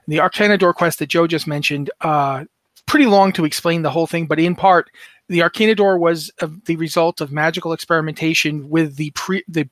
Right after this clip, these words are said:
precursors of druids and the, the mages of the, and of the, of the Night Elves, not the,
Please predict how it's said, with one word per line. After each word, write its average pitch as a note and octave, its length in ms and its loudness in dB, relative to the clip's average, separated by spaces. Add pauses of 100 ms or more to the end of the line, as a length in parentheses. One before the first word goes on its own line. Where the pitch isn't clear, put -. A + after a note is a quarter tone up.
precursors F#3 720 0
of C#3+ 120 -2
druids C3+ 640 -2 (420)
and D3 320 -2
the, C3+ 400 -4 (180)
the C#3 140 -4
mages D3+ 580 0 (140)
of D3 140 -6
the, C#3 180 -2 (140)
and C#3+ 140 -4
of C3+ 160 -6
the, C3 260 -8 (440)
of C#3+ 120 -4
the C3+ 80 -4
Night D#3+ 220 2
Elves, B2 360 -2
not D#3 300 0
the, F3+ 100 0